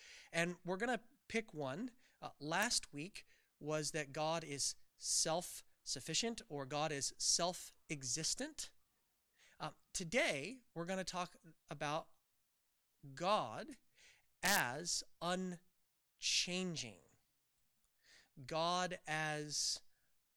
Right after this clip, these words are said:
unchanging. Meaning, God is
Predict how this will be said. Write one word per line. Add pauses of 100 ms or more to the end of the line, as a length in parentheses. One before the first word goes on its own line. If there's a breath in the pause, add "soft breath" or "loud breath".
(120)
unchanging. (2500 loud breath)
Meaning, (540 loud breath)
God
is